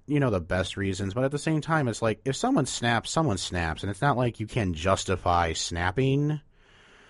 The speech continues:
In my personal opinion, you can't. So,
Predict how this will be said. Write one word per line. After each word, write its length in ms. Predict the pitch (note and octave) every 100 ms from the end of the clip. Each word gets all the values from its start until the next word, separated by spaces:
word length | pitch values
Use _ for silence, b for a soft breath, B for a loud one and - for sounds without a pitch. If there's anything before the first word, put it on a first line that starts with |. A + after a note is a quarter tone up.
| b b -
In 120 | D3
my 140 | C#3
personal 440 | B2 G2 E2+ F2+ E2+
opinion, 280 | F2+ F2
you 80 | E2
can't. 500 | D#2 E2+ D#2 E2 - _ _ b b b b b b b b _ _ _
So, 920 | - - - D#3 D3+ D3+ D3+ D3 -